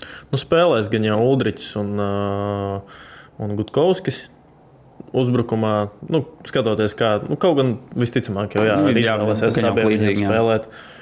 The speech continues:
Speaker 1: Un uz maiņu, nu jā, Krolis, o, Krolim arī, es domāju, motivācija liela sev būs parāda. Kaut gan Krolis
Speaker 2: Uzbrucēju
Speaker 1: atbrauc,
Speaker 2: ziņā, zin
Speaker 1: viņš
Speaker 2: kā
Speaker 1: jau atbrauks vēlāk, ā, par visiem,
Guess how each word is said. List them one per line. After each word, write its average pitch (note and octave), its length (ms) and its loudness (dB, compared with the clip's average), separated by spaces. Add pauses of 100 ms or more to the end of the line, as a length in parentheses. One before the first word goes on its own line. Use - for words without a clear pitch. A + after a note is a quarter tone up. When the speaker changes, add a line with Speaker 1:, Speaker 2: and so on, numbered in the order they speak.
(180)
Speaker 1:
Un A2 160 -4
uz G#2+ 160 -2
maiņu, C3+ 540 0 (1120)
nu A#2 180 -4
jā, G3 220 2
Krolis, D#3 540 2 (160)
o, A2+ 160 2 (180)
Krolim C3 480 2
arī, A#2 220 2
es F#2 40 -6
domāju, G#2 300 0
motivācija G#2 640 -2
liela A2 240 2
sev - 240 -6
būs G2 240 -6
parāda. A2+ 320 0
Kaut D3 160 4
gan B2+ 80 -2
Krolis D3+ 320 4
Speaker 2:
Uzbrucēju G3+ 300 2
Speaker 1:
atbrauc, F#3 100 4
Speaker 2:
ziņā, A3+ 220 2 (260)
zin D#3 160 2
Speaker 1:
viņš F3 80 0
Speaker 2:
kā F3+ 80 2
Speaker 1:
jau D#3+ 160 4
atbrauks D#3+ 480 0
vēlāk, C#3+ 480 0
ā, A2+ 380 -2
par B2 180 -2
visiem, G#2 320 -2